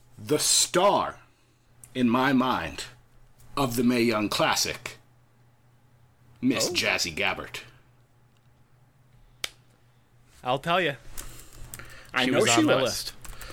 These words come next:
Speaker 1: I know she was. I know she was. And she was a sleeper pick because people are gonna forget about her. She got injured. She lost her W W E contract.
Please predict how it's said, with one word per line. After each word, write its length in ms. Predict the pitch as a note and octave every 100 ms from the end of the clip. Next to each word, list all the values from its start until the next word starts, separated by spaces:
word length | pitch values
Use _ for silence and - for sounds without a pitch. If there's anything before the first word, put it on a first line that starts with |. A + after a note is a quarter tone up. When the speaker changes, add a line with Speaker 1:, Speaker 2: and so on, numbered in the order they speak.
| - -
Speaker 1:
I 120 | B2+
know 200 | C3 D3+
she 120 | E3
was. 200 | G#3 G3+
I 80 | G3
know 100 | G#3
she 140 | B3+ D#3+
was. 120 | A#2
And 140 | B2+
she 160 | C3 D#3+
was 200 | E3 D3+
a 80 | D#3+
sleeper 580 | - - D#3+ E3+ G3 G3
pick 400 | - B3+ - -
because 580 | A#2+ B2+ - C3+ C3 - - - - - -
people 320 | - C#3+ D3 D#3+
are 60 |
gonna 180 | D#3+ F#3
forget 320 | F3+ D#3 G#3
about 240 | F#3 F#3+ F#3+
her. 60 |
She 160 | F#3 A#2+
got 180 | A#2+ A#2+
injured. 420 | F3 D#3+ F#3+ -
She 100 | B2+
lost 300 | B2 B2 -
her 60 | C3+
W 220 | C3+ C3+
W 280 | C#3 C3+ B2+
E 80 | A#2+
contract. 720 | - D3 D3 - D#3 C#3+ -